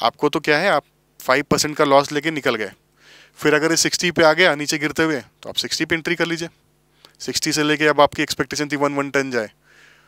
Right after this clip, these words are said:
तो ये तो फ़िफ़्टी पॉइंट्स की दूरी हो गई ना। पहले तो केवल टेन पॉइंट्स मिल रहा था आपको, हंड्रेड पे बाय कर रहे थे आप, हंड्रेड टेन आपका इस, वो था, टारगेट था, और नाइंटी फ़ाइव आपका स्टॉप लॉस था।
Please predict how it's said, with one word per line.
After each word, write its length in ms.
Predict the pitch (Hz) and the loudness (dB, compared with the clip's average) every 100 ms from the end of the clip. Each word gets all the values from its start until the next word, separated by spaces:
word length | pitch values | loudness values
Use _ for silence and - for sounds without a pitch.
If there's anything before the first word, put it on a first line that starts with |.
| _ - | _ -12
तो 80 | |
ये 100 | 117 | -8
तो 100 | 123 | -6
फ़िफ़्टी 280 | 151 143 170 | -4 -4 -4
पॉइंट्स 300 | 151 156 156 | 0 0 0
की 80 | 156 | -4
दूरी 200 | 139 135 | -2 0
हो 80 | 127 | 0
गई 100 | 131 | -2
ना। 100 | 190 | -6
पहले 460 | - _ - 131 | -10 _ -6 -2
तो 80 | 143 | 0
केवल 140 | 143 147 | 0 2
टेन 200 | 156 156 | 2 2
पॉइंट्स 280 | 156 156 | -2 -2
मिल 100 | 160 | -2
रहा 80 | 151 | 0
था 80 | 147 | 2
आपको, 240 | 139 151 - _ _ _ - - _ - 127 | 0 -6 -14 _ _ _ -20 -20 _ -10 -8
हंड्रेड 220 | 127 143 | -4 0
पे 80 | 147 | 4
बाय 200 | 139 139 | 4 4
कर 140 | 139 | 2
रहे 120 | 139 | 0
थे 100 | 135 | 0
आप, 100 | 131 - _ _ _ _ _ _ _ _ - | -4 -6 _ _ _ _ _ _ _ _ -10
हंड्रेड 220 | 123 135 | -6 -2
टेन 180 | 147 143 | 0 2
आपका 240 | 135 - | 2 2
इस, 200 | 139 - - | -2 -2 -2
वो 140 | 139 | -2
था, 200 | 135 131 - - _ _ _ _ _ _ _ _ - - | -2 -6 -10 -20 _ _ _ _ _ _ _ _ -20 -4
टारगेट 300 | 123 127 143 | 0 2 2
था, 200 | - 143 - _ _ _ _ _ _ _ _ - _ - | 0 -10 -10 _ _ _ _ _ _ _ _ -20 _ -4
और 100 | 131 | -2
नाइंटी 320 | 139 139 139 | 0 -2 -2
फ़ाइव 200 | 139 143 | 2 4
आपका 240 | 131 - 135 | 2 2 -2
स्टॉप 300 | - 117 127 | 0 0 0
लॉस 180 | 127 | -2
था। 160 | - | -4